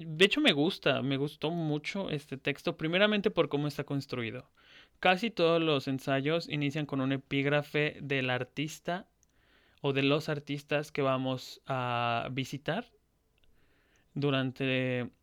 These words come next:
eh, el ensayo, pero este, eh, está dividido por secciones. Y cada sección inicia con una frase,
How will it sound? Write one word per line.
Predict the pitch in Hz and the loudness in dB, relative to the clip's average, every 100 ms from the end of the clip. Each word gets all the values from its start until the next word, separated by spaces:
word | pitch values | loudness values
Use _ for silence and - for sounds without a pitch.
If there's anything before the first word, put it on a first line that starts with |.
| _ _ _ _ - | _ _ _ _ -8
eh, | 147 131 127 120 113 - _ - | -4 -2 -2 -4 -6 -12 _ -4
el | 143 | -2
ensayo, | 139 - 170 185 226 - _ _ _ _ - | -2 0 -2 0 -4 -8 _ _ _ _ 2
pero | 170 170 | 8 10
este, | 185 185 - - 170 170 - - | 10 6 -2 -2 0 0 -4 -6
eh, | 151 139 135 | -2 0 0
está | 131 - 147 135 - | -2 0 0 0 -2
dividido | 147 143 127 131 | -2 0 0 0
por | - 131 | -2 -6
secciones. | 139 - - 156 151 143 - _ _ _ _ _ _ _ _ - - - - - | -6 -6 -2 -2 -2 -8 -16 _ _ _ _ _ _ _ _ -20 -20 -20 -18 -6
Y | 156 | -6
cada | - 170 160 180 | 4 6 6 4
sección | 180 - - 156 147 - | -2 -6 -4 0 0 -2
inicia | 160 156 147 135 151 139 | -4 -2 -2 -2 -2 -2
con | - 139 139 - | 0 -2 -2 -4
una | 147 147 147 143 139 | -4 -2 0 -2 -4
frase, | - 151 139 135 - 131 | -6 0 0 0 -6 -8